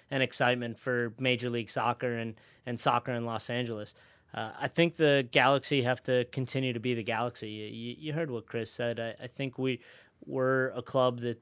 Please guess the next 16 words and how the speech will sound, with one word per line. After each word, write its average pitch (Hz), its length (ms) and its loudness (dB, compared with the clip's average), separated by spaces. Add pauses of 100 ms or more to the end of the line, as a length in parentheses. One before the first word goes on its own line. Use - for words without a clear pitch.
that's - 300 -8
going 131 320 0
into 123 260 -4
its 123 180 -6
twenty-first 123 600 -4
season. 120 380 -2 (380)
Uh, 113 240 -4
we've 117 220 -4
won 123 220 -2
five 120 320 2
M 120 120 -4
L 117 120 -4
S 110 160 -10
Cups. - 480 -2
We've 110 180 -10
won 110 280 -10